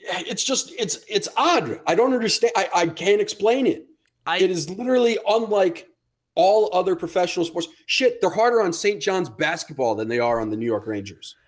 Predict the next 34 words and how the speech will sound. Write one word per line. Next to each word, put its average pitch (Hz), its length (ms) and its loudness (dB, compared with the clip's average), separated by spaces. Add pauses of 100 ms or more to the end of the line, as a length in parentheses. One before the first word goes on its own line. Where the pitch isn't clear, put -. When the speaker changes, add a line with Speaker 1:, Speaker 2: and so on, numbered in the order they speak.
(300)
Speaker 2:
Maybe 247 360 -2
it's 381 140 0
because, 214 460 -4 (160)
uh, 160 180 -4
and 160 340 -4 (220)
Joe 147 180 2
kinda 156 200 -2
talked 165 260 -6
about 139 180 -4
this, 117 320 -8 (160)
they're 123 340 -4
in 156 120 -6
control 165 460 -4
of 151 100 -4
things, 107 340 -12
where 120 240 -2
if 123 120 -10
you 151 80 -10
go 139 200 -2
in 185 160 -4
there 214 160 -6
and 160 80 -6
you're 160 100 -8
saying 160 300 -4
bad 151 240 -2
things, 180 240 -10
you're 127 100 -4
just 180 120 -12
not 220 120 -6
gonna 160 100 -8
be 113 120 -6
in 180 60 -8
there 156 120 -6
anymore. 98 320 -12